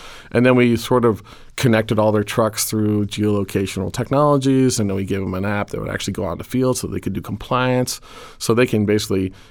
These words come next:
get a job, process a job, field a job, and do the compliance all in one systematic sort of loop. And it, you know, boosted their operations by thirty percent. And they're like, "Wow, this is like a whole new way of doing things." And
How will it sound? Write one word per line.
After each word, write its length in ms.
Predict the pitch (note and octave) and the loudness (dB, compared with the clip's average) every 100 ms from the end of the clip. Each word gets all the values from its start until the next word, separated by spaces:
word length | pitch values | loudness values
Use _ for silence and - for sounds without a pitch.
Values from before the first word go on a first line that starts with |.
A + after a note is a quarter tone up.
| - - - | -20 -20 2
get 160 | C#3+ | 4
a 80 | D3 | 6
job, 440 | A#2 A#2 A2+ A2 | 4 6 6 4
process 360 | A2 C3+ C3 A2+ | 2 2 2 -2
a 60 | G#2 | -2
job, 380 | A2+ G2+ G2 | 0 2 0
field 220 | - C#3 A#2 | 2 2 2
a 40 | |
job, 320 | G2+ G#2 G2 | 0 0 0
and 80 | G2+ | 0
do 100 | G#2+ | -2
the 80 | G2 | -2
compliance 640 | - G2 G#2 G#2 G2+ - | -6 -4 -2 -2 -2 -4
all 260 | - G#2 G#2 | -2 0 0
in 140 | G2 | 0
one 420 | G#2 G2+ G2 F#2+ - - - | -2 -2 -2 -6 -10 -20 -10
systematic 580 | - - - G2+ G2 - | -6 -4 -2 0 -2 -4
sort 180 | G#2 F#2+ | -4 -2
of 60 | |
loop. 360 | G2+ D#3+ - - - - - - | 0 -2 -4 -16 -16 -20 -20 -10
And 180 | - G#2 | -2 0
it, 200 | F#2+ - | 0 -2
you 60 | G#2+ | -2
know, 160 | F#2+ | 0
boosted 420 | F#2 - G#2+ G#2+ G2 | -2 -2 -2 -2 -2
their 160 | G2 | -2
operations 580 | F#2+ F#2 G2+ G2 G#2+ G2+ | -2 -2 -2 -2 -2 -4
by 120 | F2 | -6
thirty 280 | F2+ F#2 F2 | -6 -6 -6
percent. 580 | - - D#3+ E3+ E3 E3 | -8 -2 0 2 0 -2
And 80 | G2+ | -4
they're 100 | F#2+ | -4
like, 160 | F2+ - | -8 -6
"Wow, 300 | A2+ F#2+ F2 | -4 -4 -4
this 140 | F#2+ | -6
is 140 | - - | -8 -10
like 100 | - | -10
a 40 | |
whole 160 | A2 A2 | -8 -6
new 180 | G2+ | -4
way 160 | G2+ G2 | -4 -4
of 120 | F2+ | -2
doing 260 | B2+ C#3+ C#3 | -2 -2 0
things." 320 | C#3+ C3 B2+ | 0 0 2
And 160 | G#2+ | 0